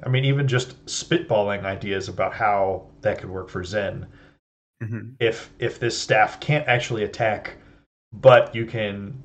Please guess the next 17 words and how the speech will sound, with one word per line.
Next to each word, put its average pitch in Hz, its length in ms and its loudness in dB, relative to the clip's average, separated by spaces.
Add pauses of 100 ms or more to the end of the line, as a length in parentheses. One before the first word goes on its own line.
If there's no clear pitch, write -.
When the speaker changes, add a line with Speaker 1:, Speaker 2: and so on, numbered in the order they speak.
(120)
Speaker 1:
pitch - 360 -2
to 123 120 -6
create 104 580 -4 (760)
some 98 380 -4
quantity 101 640 -6
of 98 240 -4
crouching 101 360 -8
tigers. 98 560 -8 (320)
But 117 140 2
if 110 140 -2
you 101 340 -8 (440)
Zen 113 400 -4
pi-, - 140 -2 (160)
if 120 140 0
you 131 60 4
pitch 147 340 0
chi, 135 360 0